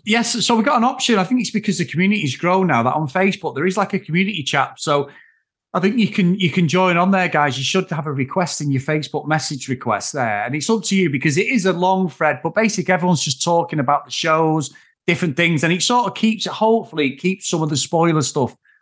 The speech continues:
off the front page as well. So it's up to you whether you got your notification on if you wanna join it. But it did come up as a, as a request with me, and I requested it and set it up.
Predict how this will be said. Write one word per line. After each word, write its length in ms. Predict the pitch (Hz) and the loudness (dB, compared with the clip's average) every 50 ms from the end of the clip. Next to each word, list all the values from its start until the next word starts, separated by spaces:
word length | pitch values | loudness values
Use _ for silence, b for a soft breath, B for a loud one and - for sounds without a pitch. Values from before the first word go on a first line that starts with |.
| b b | b b
off 220 | 165 139 127 - | -2 -2 -2 -4
the 80 | 147 131 | -8 -4
front 300 | - 156 143 135 123 - | 0 0 0 0 0 0
page 320 | 143 147 151 143 135 123 | 0 2 4 4 2 2
as 120 | 117 - - | 0 0 0
well. 360 | 123 123 123 117 113 - _ _ | 2 2 2 0 -2 -6 _ _
So 200 | - - 143 131 | -6 -2 -2 0
it's 140 | 135 127 202 | 0 2 2
up 120 | 214 208 - | 0 0 2
to 120 | - 196 | 0 2
you 80 | 190 175 | 2 2
whether 160 | 175 156 143 | 2 0 0
you 60 | 147 | 0
got 140 | 135 175 160 | 0 0 0
your 60 | 156 | 0
notification 600 | 156 151 151 131 147 131 156 151 147 131 - 151 | 0 0 -2 -2 -4 -2 0 0 0 0 0 -2
on 100 | 139 139 | 0 0
if 140 | 127 127 - | -2 -2 -2
you 80 | 143 135 | -2 0
wanna 220 | 135 131 135 123 | 2 2 2 2
join 320 | - 139 131 127 123 120 117 | 0 0 0 2 2 2 2
it. 120 | 120 120 | 0 -2
But 160 | 135 127 - b b b b b b - | -6 -8 -8 b b b b b b -6
it 140 | 147 139 | -4 0
did 160 | 185 180 180 - | 0 0 0 0
come 160 | - 175 175 | 0 0 0
up 160 | 156 - - | 0 0 0
as 120 | 147 131 147 | 0 2 2
a, 140 | 143 139 - | 0 0 -2
as 120 | 143 120 | -4 -4
a 60 | 143 131 | -2 -2
request 460 | 139 127 131 - 165 151 147 - - | -2 -2 -2 -2 -2 -2 -2 -4 -4
with 100 | 135 131 | -4 0
me, 160 | 127 120 120 | 0 2 2
and 80 | 117 120 | 2 2
I 60 | 123 | 2
requested 400 | 123 123 - 156 139 - - 131 | 0 0 -2 -4 -4 -4 -6 -6
it 40 | 131 | -4
and 200 | 131 120 120 120 - _ _ _ _ _ | -2 -2 -2 -4 -8 _ _ _ _ _
set 240 | _ - - 202 185 | _ -4 -2 0 0
it 80 | 202 180 | 2 2
up. 380 | 165 160 156 151 - - _ | 2 2 2 0 -2 -8 _